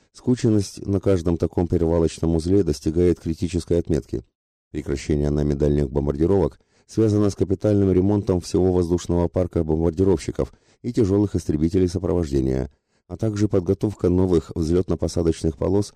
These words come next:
для нанесения удара на всём протяжении немецких коммуникаций.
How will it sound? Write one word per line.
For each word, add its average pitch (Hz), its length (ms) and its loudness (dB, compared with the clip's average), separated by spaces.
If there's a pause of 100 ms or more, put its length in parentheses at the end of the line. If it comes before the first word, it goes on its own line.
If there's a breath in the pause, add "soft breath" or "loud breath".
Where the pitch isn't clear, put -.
(260)
для 73 160 -2
нанесения 82 540 2
удара 85 540 0
на 76 100 2
всём 95 200 -2
протяжении 85 600 0
немецких 73 420 0
коммуникаций. 69 680 -4